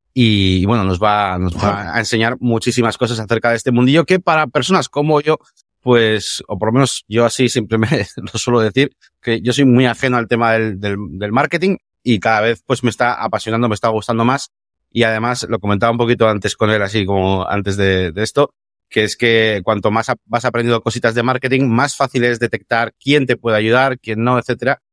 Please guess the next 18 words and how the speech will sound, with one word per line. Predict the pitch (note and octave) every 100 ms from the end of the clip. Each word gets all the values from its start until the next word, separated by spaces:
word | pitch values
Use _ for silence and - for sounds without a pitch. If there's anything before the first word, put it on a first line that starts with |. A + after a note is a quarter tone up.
| _ _
Así | G2 -
que | G#2 B2+
hay | B2 B2
que |
tener | B2 A#2 A2
siempre | B2 A2
unos | A#2 -
conceptos | G#2+ A2+ G#2+ -
claros, | C#3+ C3+
bien | A2 D3+
lo | F3
vayas | E3 D#3 C#3+
a |
hacer | D#3
tú | F#3 G#3+
o | B2+ B2
no, | F#3+ - _
¿vale? | E2 G2+